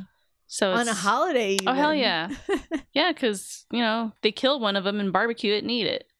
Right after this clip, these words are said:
Speaker 2: Mm,
Speaker 1: So
Speaker 2: so it
Speaker 1: that's,
Speaker 2: counts. That's a
Speaker 1: that's like
Speaker 2: thing.
Speaker 1: a family
Speaker 2: It's a
Speaker 1: meal.
Speaker 2: Thanksgiving movie, yeah.
Speaker 1: Yeah.
Speaker 2: No, yeah. Huh, okay.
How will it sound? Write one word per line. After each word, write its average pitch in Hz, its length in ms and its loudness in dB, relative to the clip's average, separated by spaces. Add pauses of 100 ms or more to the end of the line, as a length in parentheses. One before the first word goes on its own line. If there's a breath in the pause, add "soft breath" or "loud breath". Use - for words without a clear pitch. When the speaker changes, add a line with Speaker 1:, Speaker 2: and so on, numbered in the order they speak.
(140)
Speaker 2:
Mm, 214 200 -6
Speaker 1:
So 180 340 2
Speaker 2:
so 165 40 0
it 156 40 -2
Speaker 1:
that's, 214 240 2
Speaker 2:
counts. 175 540 -6
That's - 40 -16
a 240 40 4
Speaker 1:
that's 226 280 2
like 370 120 2
Speaker 2:
thing. 285 60 -2
Speaker 1:
a - 20 -4
family 185 400 -2
Speaker 2:
It's 220 180 -4
a - 60 -4
Speaker 1:
meal. 180 240 0 (100)
Speaker 2:
Thanksgiving 196 300 -4
movie, 165 340 -12
yeah. - 140 -10
Speaker 1:
Yeah. 202 280 2 (200)
Speaker 2:
No, 208 240 -14
yeah. 180 320 -10 (1120)
Huh, 226 320 -2 (180)
okay. 254 400 -4